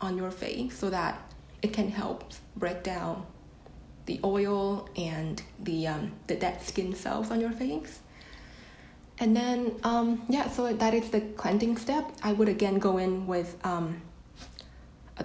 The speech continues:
toner. I don't have it on me, but I know the brand. I usually use the one from Seoris, is the, um, the mist again, 'cause I don't like cotton pads anymore. So I try to use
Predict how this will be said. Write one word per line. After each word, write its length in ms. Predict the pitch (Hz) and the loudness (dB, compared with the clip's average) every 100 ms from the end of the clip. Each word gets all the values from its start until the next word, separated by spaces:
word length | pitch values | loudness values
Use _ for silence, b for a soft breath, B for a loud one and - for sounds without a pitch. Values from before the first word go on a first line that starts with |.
| - - | -4 0
toner. 520 | 196 214 254 302 - | 4 4 4 0 -2
I 100 | 196 | 0
don't 160 | 196 202 | 2 2
have 160 | 202 | 2
it 80 | 190 | 2
on 160 | 185 190 | 2 4
me, 200 | 220 262 | 4 4
but 540 | 214 185 165 - - - | 2 2 2 0 -6 -2
I 100 | 185 | 0
know 140 | 185 | 0
the 80 | 170 | 0
brand. 420 | - - 208 220 202 | -2 0 0 -2 -2
I 140 | 190 190 190 | -2 0 2
usually 200 | 214 214 262 | 2 2 2
use 320 | 214 208 - | 2 2 0
the 160 | - | -2
one 300 | 180 185 190 | 2 2 0
from 240 | 190 170 190 | 0 0 -2
Seoris, 640 | - 165 165 208 262 - - - | -2 0 2 2 2 0 -6 -4
is 180 | 185 - - | -4 -4 -4
the, 220 | 180 - | -2 -2
um, 240 | - 147 - - - - - - | -4 -6 -8 -14 -20 -20 -20 -6
the 80 | 180 | -2
mist 400 | 170 175 240 - | 2 2 0 -2
again, 340 | 180 - 160 214 | -4 -2 2 2
'cause 140 | 202 - | 2 0
I 140 | 208 | 0
don't 200 | 226 262 | 4 2
like 300 | 233 202 214 | 2 0 -2
cotton 280 | - - 202 | -4 -2 0
pads 280 | 220 247 247 | 0 0 0
anymore. 380 | 247 240 269 285 - - B B B - | 0 2 0 0 -6 -14 B B B -2
So 140 | 208 | 2
I 80 | 208 | 2
try 260 | 214 202 | 2 2
to 140 | 202 196 | 2 0
use 460 | 196 196 196 196 | -2 -2 -4 -6